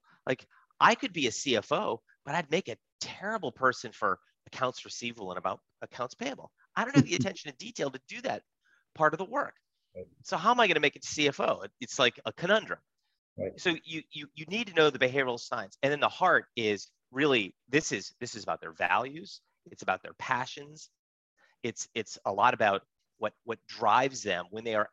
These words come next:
Speaker 1: actually at work, how motivated they are. Um,
Speaker 2: Right.
Speaker 1: and that's a very personal thing from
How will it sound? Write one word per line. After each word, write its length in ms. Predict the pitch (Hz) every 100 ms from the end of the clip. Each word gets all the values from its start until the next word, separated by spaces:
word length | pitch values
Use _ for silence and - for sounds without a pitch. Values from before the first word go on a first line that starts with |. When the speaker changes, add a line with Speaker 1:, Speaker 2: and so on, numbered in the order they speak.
| -
Speaker 1:
actually 480 | 113 - - 104
at 180 | 87 98 -
work, 260 | 95 73 _
how 320 | - - 131 110 113
motivated 520 | 120 127 104 92 85
they 120 | - 82
are. 260 | 82 85 _ _ _ _
Um, 120 | - 107
Speaker 2:
Right. 200 | 101 101 _ _ -
Speaker 1:
and 120 | 156
that's 160 | 170 254
a 60 | 285
very 240 | 185 151 -
personal 400 | - 131 - 123
thing 240 | - 123
from 160 | 113 104